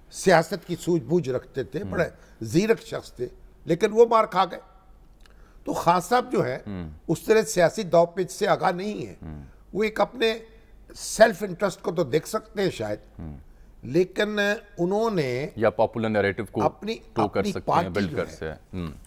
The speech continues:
Speaker 1: उस पर जो उनकी गिरफ्त ढीली पड़ी है,
Speaker 2: हम्म।
Speaker 1: और पार्टी पर गिरफ्त क्यों ढीली पड़ी है?
Speaker 2: हम्म।
Speaker 1: क्योंकि कॉन्स्टिट्यूएंसी पे, लोगों पे गिरफ्त ढीली पड़ी है।
Speaker 2: हम्म।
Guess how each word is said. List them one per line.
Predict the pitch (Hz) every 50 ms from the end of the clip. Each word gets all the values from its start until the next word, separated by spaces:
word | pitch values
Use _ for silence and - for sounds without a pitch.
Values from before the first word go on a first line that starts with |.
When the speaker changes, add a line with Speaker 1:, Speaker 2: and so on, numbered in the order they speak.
| - - -
Speaker 1:
उस | 196 165 - - -
पर | - - 247 247
जो | 226 180 226
उनकी | 202 185 165 170 190 180
गिरफ्त | 131 - 135 147 185 - - -
ढीली | 113 113 113 135
पड़ी | 110 - 104 98 95 92 85
है, | 80 82 - - - -
Speaker 2:
हम्म। | - 76 78 73 - - - - - - - - - - - - - - - -
Speaker 1:
और | 143 139 - - -
पार्टी | 139 139 139 - - 180
पर | 165 156 185
गिरफ्त | 160 170 165 180 170 -
क्यों | - 196
ढीली | 170 160 151 151
पड़ी | 160 - 160 143 139
है? | 131 - - -
Speaker 2:
हम्म। | 92 87 82 76 71 69 - - - - - - -
Speaker 1:
क्योंकि | 214 214 190 - 262 240 170 - - - -
कॉन्स्टिट्यूएंसी | - - 165 185 165 - - - 240 220 - 240 220 208 190 - - 240
पे, | 240 269 247 226 170 - - - - -
लोगों | 127 135 156 185 202 208 269
पे | 254 269 294
गिरफ्त | 208 202 233 226 208 - 135
ढीली | 151 139 143 143
पड़ी | 117 - 117 98 92
है। | 87 85
Speaker 2:
हम्म। | 82 76 67 64